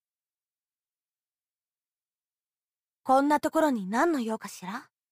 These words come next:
うん。あなたたち、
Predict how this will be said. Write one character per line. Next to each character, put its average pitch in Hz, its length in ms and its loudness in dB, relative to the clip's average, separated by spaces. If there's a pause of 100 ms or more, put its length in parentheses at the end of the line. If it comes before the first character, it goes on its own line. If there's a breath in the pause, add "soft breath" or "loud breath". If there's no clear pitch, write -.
(3750)
う 403 140 0
ん。 285 60 -16 (3000 soft breath)
あ 247 120 4
な 294 140 2
た 302 100 -4
た - 100 -20
ち、 202 280 -10